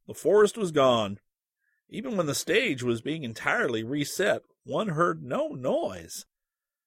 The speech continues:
During the whole time that King Lear was playing, the orchestra was never down two minutes at any one time. The orchestra played until the curtain was ready to go back up for the first time.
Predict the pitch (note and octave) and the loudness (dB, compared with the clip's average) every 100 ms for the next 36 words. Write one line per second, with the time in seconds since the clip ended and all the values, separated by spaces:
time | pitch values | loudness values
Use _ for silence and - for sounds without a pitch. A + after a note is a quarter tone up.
0 | _ _ - D4+ C#4+ G3 - A#3 E4 - | _ _ -6 -4 -2 -2 4 4 4 0
1 | F3+ C4+ F3+ C3 - A3+ B3+ F#3+ A3+ D#3+ | 0 0 0 -4 -4 -6 -2 0 2 0
2 | - - G#3 F3 A#2+ A#2+ _ _ - - | -4 -4 -2 -2 -6 -12 _ _ -12 -2
3 | C#4+ D#4+ D3+ - B2+ B2+ B2+ C#3+ A3+ C#4+ | 0 2 -2 0 0 0 -2 -8 -4 -2
4 | D#4 D#4 A3 F#3 G3+ E3+ E3 - C4 D#4+ | 0 0 0 2 4 2 -2 -8 -6 -4
5 | A#3+ B3+ B2 - - F3+ G#3+ A3+ A3+ G#3 | -2 -2 -2 -8 -10 -6 -4 -4 -4 -6
6 | G#3+ F3+ F3+ G#3 D#3+ G#2 G2 _ _ _ | -6 -4 -4 -2 -4 -6 -12 _ _ _
7 | _ _ - B3+ B3 A3+ F3+ - - A#3+ | _ _ 4 6 6 4 0 -2 2 6
8 | A#3+ D#3+ D3+ D3 E3+ D3+ - E4+ D#3+ C#3+ | 6 6 2 0 0 0 2 0 2 -2
9 | C3 D#3 D3+ C#3 C3+ - E3 A3 A3 A#3+ | 4 4 4 0 0 4 6 6 4 2
10 | G#3 - C#3+ C#3+ C#4+ D4 - C4+ F4 D#4 | 2 2 -6 -4 0 0 0 0 2 2
11 | G#2+ | 0